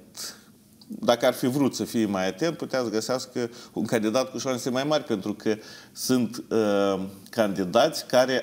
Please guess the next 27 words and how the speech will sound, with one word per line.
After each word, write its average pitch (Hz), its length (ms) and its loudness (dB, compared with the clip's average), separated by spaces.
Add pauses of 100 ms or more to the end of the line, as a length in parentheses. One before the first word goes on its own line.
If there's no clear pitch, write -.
(120)
aparțin 127 800 2
de 123 140 4
mai 117 180 2
mult 143 280 0
timp 131 220 0
acestui 98 460 -2
partid. 82 380 -2
Doamna 123 260 -2
Ivanov 110 400 -2
este 147 240 -4
recent 131 360 -2
venită 120 560 -2 (480)
în, 95 340 -2
uh, 78 300 0
formațiune 120 880 0 (340)
și - 160 -2
are 175 720 2 (480)
acea, 143 800 4 (480)
uh, - 120 0 (320)
istoric, 156 680 4 (240)
acel 127 340 4
istoric, 151 520 2 (400)
uh, 98 320 -10 (200)
pe 113 140 -4
care 110 220 0
îl 98 100 0
știm, 156 440 -4